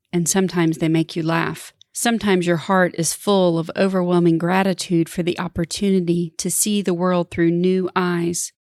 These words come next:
When they lose their way, most of us will have the grace to gently guide them back to where they need to be in order to stay safe, healthy,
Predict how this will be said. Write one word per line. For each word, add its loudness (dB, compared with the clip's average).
When 2
they 4
lose 2
their 4
way, 2
most 0
of -2
us 0
will -14
have -4
the 0
grace -2
to -4
gently 0
guide 0
them 2
back -2
to -4
where 2
they 2
need 0
to 0
be 0
in 4
order 0
to -6
stay -2
safe, -4
healthy, -2